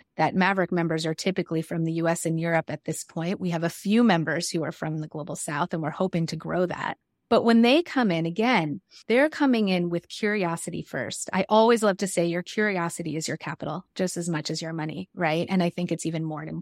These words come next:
more important. And so when we meet somebody that is interested in joining Maverick Collective and interested in our work,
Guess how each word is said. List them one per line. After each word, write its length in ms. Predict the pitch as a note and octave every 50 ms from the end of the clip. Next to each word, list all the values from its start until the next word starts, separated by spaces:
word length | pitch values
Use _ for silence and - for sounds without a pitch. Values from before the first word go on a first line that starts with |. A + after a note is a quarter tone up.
| - -
more 220 | G3 F#3+ F#3+ F3+ E3+
important. 580 | D#3+ D#3+ - - D3 - - D#3 C#3+ F#3 - _ _ _ _ _ _ _ _ _ -
And 140 | - G3+ G#3
so 140 | - A3 G#3
when 180 | G#3 G#3 G#3
we 160 | G#3+ A#3 B3+ C4
meet 240 | C4 B3+ A#3 G#3+
somebody 420 | - - G#3 G3 F#3+ F#3 F3+ F#3+ F3+
that 220 | F3 F3 F3 F3
is 140 | F3 F3 F3+
interested 400 | F#3+ F#3+ F#3+ G3+ F#3+ - F#3 F3+
in 140 | F3 F3 E3+
joining 360 | - F3+ F3+ F3+ F3+ F3+ F3
Maverick 320 | E3+ E3 E3+ F3 F#3 F3
Collective 460 | _ - F3+ E3+ E3+ - - E3+ E3 E3
and 100 | D#3 D#3+
interested 400 | F3 F3 - F3+ - - - E3+
in 80 | E3
our 160 | D#3 D#3+ D#3
work, 260 | E3 F3+ E3 E3 -